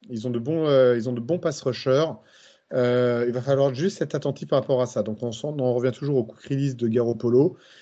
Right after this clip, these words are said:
Si Garoppolo tient bien la baraque et sait bien administrer ses passes et administrer son jeu de course avec le bon tempo,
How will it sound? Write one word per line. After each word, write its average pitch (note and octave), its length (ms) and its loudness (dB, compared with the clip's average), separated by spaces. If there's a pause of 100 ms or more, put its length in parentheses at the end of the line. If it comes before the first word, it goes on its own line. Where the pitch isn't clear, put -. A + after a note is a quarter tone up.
Si - 160 -10
Garoppolo C#3+ 480 2
tient C3+ 200 0
bien A#2 360 0
la D3 120 4
baraque C3+ 640 2 (180)
et A2+ 680 0 (320)
sait - 280 -2
bien D3+ 280 2
administrer C#3+ 640 0
ses C3+ 160 -4
passes C#3 720 2
et A#2+ 80 -2
administrer B2 380 -4
son B2+ 140 -6
jeu A2+ 120 -6
de A2 60 -12
course C3+ 260 -2
avec A2 120 -2
le A#2 80 0
bon C3 180 0
tempo, B2 560 0